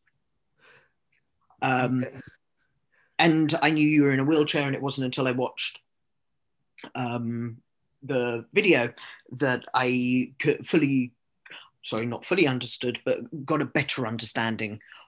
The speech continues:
Speaker 1: of, um, your abilities, um, physically when it comes to sex. And it, it's, to me, it was very, one, it was a very hot video. Um, the,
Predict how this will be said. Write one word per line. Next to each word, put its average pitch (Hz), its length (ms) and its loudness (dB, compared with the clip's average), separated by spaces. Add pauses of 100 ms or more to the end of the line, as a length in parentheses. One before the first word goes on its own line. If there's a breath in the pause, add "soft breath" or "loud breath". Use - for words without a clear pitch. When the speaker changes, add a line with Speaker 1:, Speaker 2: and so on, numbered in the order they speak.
(180)
Speaker 1:
of, 127 440 -4 (140)
um, 117 540 -6 (500 loud breath)
your 117 560 -2
abilities, 131 800 -4 (140)
um, 113 420 -4 (2000 soft breath)
physically 139 460 2
when 117 120 -4
it 110 80 -8
comes 117 240 -6
to - 80 -4
sex. - 400 0
And 143 140 0
it, 143 160 -2
it's, - 340 2 (380 loud breath)
to 180 100 2
me, 185 180 6
it 131 60 4
was 143 160 2
very, 151 340 2
one, 143 360 2
it 123 100 2
was 123 140 -4
a - 20 -8
very 123 180 0
hot 117 160 -6
video. 113 440 -4 (420 loud breath)
Um, 117 600 2 (320)
the, 120 520 0